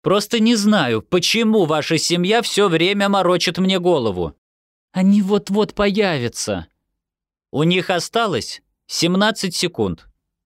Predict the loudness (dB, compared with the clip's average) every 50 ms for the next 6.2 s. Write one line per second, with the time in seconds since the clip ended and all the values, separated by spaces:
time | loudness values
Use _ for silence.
0 | _ -12 -10 -8 -4 -2 -4 -4 -2 -4 -4 -2 -2 -2 -2 -2 -2 -2 -2 -4
1 | -6 -10 -18 _ _ _ -2 -2 0 0 -2 -2 -2 -4 -2 -2 -6 -4 -4 -6
2 | -6 -4 -4 -4 -4 -4 -6 -4 -2 -2 -4 -4 -6 -8 -8 -6 -6 -6 -6 -8
3 | -8 -10 -10 -10 -10 -10 -12 -12 _ _ _ _ _ _ _ -6 -4 -4 -2 -2
4 | -4 -4 -2 -2 -2 0 -2 -2 -2 -2 -2 -2 -2 -4 -4 -4 -4 -6 -6 -8
5 | _ _ -4 -4 -2 -2 -2 -2 0 0 0 -2 -2 -2 -2 -2 -2 -2 -6 -6
6 | -6 -8 -8 -8